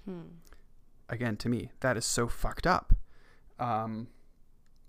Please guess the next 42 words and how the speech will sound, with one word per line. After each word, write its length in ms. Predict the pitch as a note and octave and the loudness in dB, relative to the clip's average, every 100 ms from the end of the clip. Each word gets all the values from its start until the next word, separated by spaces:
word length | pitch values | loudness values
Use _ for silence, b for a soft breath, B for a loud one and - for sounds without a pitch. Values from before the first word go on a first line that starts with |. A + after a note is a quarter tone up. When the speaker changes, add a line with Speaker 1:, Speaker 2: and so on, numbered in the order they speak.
| - | 0
Speaker 2:
which 220 | D#3 - D3+ | 0 2 4
that, 300 | C#3 C3 C3+ | 4 4 2
that 300 | C#3 C3 - | 0 0 0
can 160 | C#3+ | 2
s-, 140 | B2 - | 2 -2
send 240 | - D#3+ B2+ | -2 2 2
us 100 | B2 | 2
on, 220 | A#2+ A#2 - | -2 -2 -6
on 140 | A#2 | -6
s-, 120 | - - | -6 4
all 140 | D3+ | 6
sorts 240 | C#3 C#3 C3 | 6 2 0
of 60 | - | -4
tangents 360 | B2+ A#2 A#2 | -4 -4 -6
on, 240 | A#2 A2+ A#2+ | -6 -4 -4
well, 120 | A#2+ | -2
okay, 200 | B2+ C3 | -2 -2
is, 320 | A#2 B2 A#2+ | 0 -2 -2
is 180 | - B2 | -2 0
there 140 | A#2+ - | 0 4
actual 420 | A#2+ A#2 B2+ A2+ | 4 4 0 -2
eternal 540 | B2 - B2 A#2 G#2+ - | 4 6 6 2 -2 4
punishment? 420 | - A2 A2+ G2+ A#2 | 4 4 0 -4 -2
What 120 | A#2+ | 0
does 240 | A#2+ A#2 - | 0 0 -4
eternal 600 | C3 - B2+ A#2 A#2 - B B - | 4 4 6 2 -2 -6 B B 0
Speaker 1:
Yeah. 60 | |
Speaker 2:
mean? 320 | A#2+ G#2+ A#2 - | 2 2 -4 -2
And 140 | A#2 | 2
Rob 160 | A#2+ A#2 | 2 4
Bell 140 | A#2 | 2
has 140 | A#2+ A2+ | 2 -2
some 160 | A2+ | 0
wonderful 280 | A#2+ A#2 A2+ | 0 -2 -4
thoughts 320 | A2+ A2 - | -2 -4 -4
on, 300 | A2 A2 G#2 - b b b - | -8 -8 -10 -14 b b b -10
on 340 | A#2 A2 A2 - B2 | -8 -6 -8 -12 -6
what 200 | B2 A#2 | -4 -2
does 220 | A#2+ A2+ | -2 -2
et-, 140 | G2+ - | -4 -10
eternity 500 | - A#2+ G#2 G2 F2+ | -4 -2 -2 -4 -4
mean 280 | F#2+ F#2 A2+ | -6 -6 -8